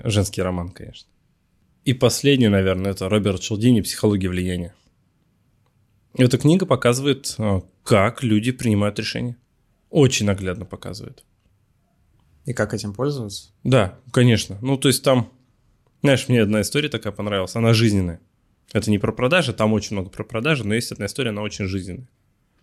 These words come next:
Speaker 1: М, где-то там в Америке, по-моему, щас не буду этот, я ф-, факты такие не запоминаю, мне основная суть, да, важна. Был просто случай, там, типа, в газетах писали.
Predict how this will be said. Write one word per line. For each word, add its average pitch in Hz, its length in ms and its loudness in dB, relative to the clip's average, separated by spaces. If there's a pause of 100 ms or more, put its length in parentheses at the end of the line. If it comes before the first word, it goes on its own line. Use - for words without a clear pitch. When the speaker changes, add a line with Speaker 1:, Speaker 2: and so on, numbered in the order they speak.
(300)
Speaker 1:
М, 113 480 -4
где-то 120 320 2
там 95 220 -4
в 107 60 0
Америке, 175 340 2
по-моему, 95 460 0
щас - 260 -6
не 117 160 0
буду 113 300 -2
этот, - 300 -8
я 110 160 2
ф-, - 360 -8
факты - 260 0
такие 110 240 0
не 104 60 4
запоминаю, 104 440 2
мне 92 120 -4
основная 98 340 -6
суть, 101 200 -6
да, 101 100 -2
важна. 107 340 -4 (920)
Был 127 320 6
просто - 380 -2
случай, 156 360 0
там, - 600 -10
типа, - 220 -10
в 110 60 -2
газетах 110 380 0
писали. - 360 -6